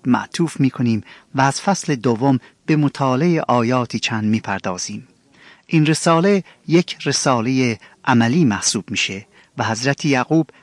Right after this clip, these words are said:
برای مسیحیانی که بر اثر جفا و سختی و آزار دولت وقت یهود و همچنین به وسیله جفاهایی که ملایان دینی بر آنها وارد می‌کردند، پراکنده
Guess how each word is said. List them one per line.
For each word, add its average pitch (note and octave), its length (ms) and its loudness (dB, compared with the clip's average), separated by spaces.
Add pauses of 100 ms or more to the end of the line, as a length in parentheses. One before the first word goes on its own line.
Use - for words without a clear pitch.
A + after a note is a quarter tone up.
(120)
برای F#3 360 4
مسیحیانی D#3+ 720 0
که D3 260 -2 (120)
بر C3 140 2
اثر D#3 340 -2
جفا D3+ 520 0
و D#3+ 80 0
سختی D#3+ 500 -4
و E3 80 -2
آزار D#3 600 2
دولت C3 440 0
وقت D3+ 480 -2
یهود B2+ 460 0 (480)
و B2 60 0
همچنین C#3+ 360 2
به C3+ 120 2
وسیله D3+ 640 0 (240)
جفاهایی C#3+ 540 2
که - 140 -4
ملایان C#3 640 2
دینی D3 300 0
بر D3+ 160 0
آنها B2 340 0
وارد B2 340 0
می‌کردند، A#2+ 500 0 (340)
پراکنده C#3 720 0